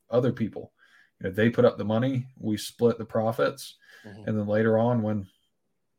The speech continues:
Speaker 1: you know, we decided that, uh, you know, either he can take over the property full time and buy me out, or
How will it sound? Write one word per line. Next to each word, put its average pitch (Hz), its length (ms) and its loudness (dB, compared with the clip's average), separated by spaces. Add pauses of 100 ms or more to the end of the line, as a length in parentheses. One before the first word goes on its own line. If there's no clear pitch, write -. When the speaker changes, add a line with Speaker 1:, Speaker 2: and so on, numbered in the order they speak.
(200)
Speaker 1:
you 107 80 -6
know, 98 120 -4
we 101 140 -4
decided 101 540 -2
that, 98 200 -2 (500)
uh, 90 420 -8 (580)
you 113 100 -8
know, 95 160 -6
either 98 380 -8 (100)
he - 200 -4
can 113 300 -2 (160)
take 110 240 0
over 110 140 0
the 110 80 -2
property 107 400 0
full 110 220 0
time 117 400 0
and 98 260 -6
buy 104 200 0
me 101 160 -2
out, 107 320 -2
or 98 220 -8